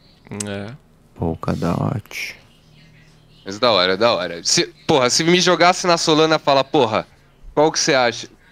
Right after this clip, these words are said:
Speaker 3: Fala, é que eu não manjo nada, né, velho? Se eu falar, vou falar bosta. Mas se eu, o, a que mais me chama a atenção sempre foi o OK Bears ali, mas pelo barulho que eles fizeram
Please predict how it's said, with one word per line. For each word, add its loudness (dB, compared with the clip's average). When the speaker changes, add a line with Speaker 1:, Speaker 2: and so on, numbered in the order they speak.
Speaker 3:
Fala, 2
é 2
que -6
eu 0
não 0
manjo 0
nada, 0
né, 0
velho? -8
Se -4
eu -2
falar, -2
vou 0
falar -4
bosta. 0
Mas 0
se 0
eu, 0
o, 0
a 0
que -10
mais 0
me 0
chama 0
a 2
atenção -2
sempre -2
foi 0
o 2
OK 0
Bears 0
ali, 0
mas -2
pelo 0
barulho 0
que -2
eles -2
fizeram 0